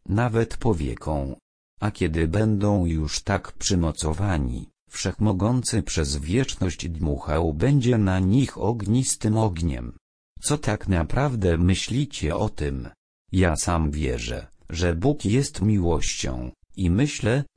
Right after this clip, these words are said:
że Bóg Wszechmogący, mając pod swą kontrolą cały Wszechświat, ma o wiele ważniejsze i radośniejsze rzeczy do przeprowadzenia niż dmuchanie na grzeszników przez wieczność piekielnym ogniem.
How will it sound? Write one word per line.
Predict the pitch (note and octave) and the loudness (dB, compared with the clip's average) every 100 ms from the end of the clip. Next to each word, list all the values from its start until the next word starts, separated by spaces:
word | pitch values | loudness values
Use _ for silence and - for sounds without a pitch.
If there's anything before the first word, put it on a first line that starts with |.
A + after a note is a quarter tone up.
| - | -10
że | E2 F2+ E2 | -2 0 2
Bóg | C#3 D3 | 0 0
Wszechmogący, | - - - - G#2+ G2 G2+ C3+ C3 B2+ G2+ | -4 -4 -2 0 0 2 2 2 2 2 2
mając | A2+ C3 B2 A2+ - | 2 2 2 0 -2
pod | - F2+ - | -2 -2 -2
swą | - G2+ G#2+ | -2 0 0
kontrolą | - E2+ D#2 G#2 C3+ F2 D#2+ E2+ | 0 0 0 0 2 2 2 0
cały | - A#2 F2 D2+ | 0 0 2 0
Wszechświat, | - F2+ D2+ - - D2 - | 0 -2 -2 -6 -2 -2 0
ma | F2 E2 D2+ | 0 2 2
o | F#2+ | 0
wiele | E2 A#2 G#2+ F#2+ | 0 2 2 2
ważniejsze | E2 E2+ F2 A2+ F#2 D#2 - B2 C#3+ | 2 0 2 4 4 2 0 0 0
i | - G#2+ | 2 2
radośniejsze | D#2+ D2+ D#2+ - B2 D3+ - A2+ F#2 | 2 0 -2 0 2 2 2 0 2
rzeczy | F#2 F#2 F2+ E2 | 2 0 0 0
do | D#2+ F2+ | 2 0
przeprowadzenia | - G#2 - F2 F2 E2+ A2+ G2 D#2+ | 0 -2 0 0 0 0 0 2 2
niż | F2 F#2 F2 - - | 4 4 2 -2 -6
dmuchanie | F#2 F2 F2 - C3 C#3 B2+ G#2 | -2 2 2 0 0 2 2 2
na | D#2 D#2 | 2 0
grzeszników | D2 D2+ B2 - A2 B2+ - F2 - - | -2 -2 -2 0 2 2 2 -2 -2 -6
przez | - E2 C#2 | -2 0 0
wieczność | C#2 G2 C#3 - B2 A2 - - | -2 0 0 2 2 0 -4 -10
piekielnym | - G#2 - C3 D3 C#3 A#2 | -4 -4 0 2 4 4 4
ogniem. | A2 G2+ D#2+ D2 A#1+ | 2 0 0 -2 -4